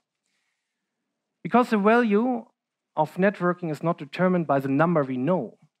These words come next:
The value of networking is determined by the number we can introduce to each other.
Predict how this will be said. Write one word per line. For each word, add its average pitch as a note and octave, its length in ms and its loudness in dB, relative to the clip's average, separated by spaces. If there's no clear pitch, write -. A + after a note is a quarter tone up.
The C3+ 80 -6
value F3 320 0
of D3+ 140 -8
networking D3+ 440 -10
is B2 80 -14
determined C#3 560 -8
by B2 140 -6
the A#2 80 -12
number C#3+ 500 -4
we C3+ 80 -10
can C#3 180 -6
introduce C3+ 640 -10
to - 140 -20
each - 200 -20
other. G2 320 -18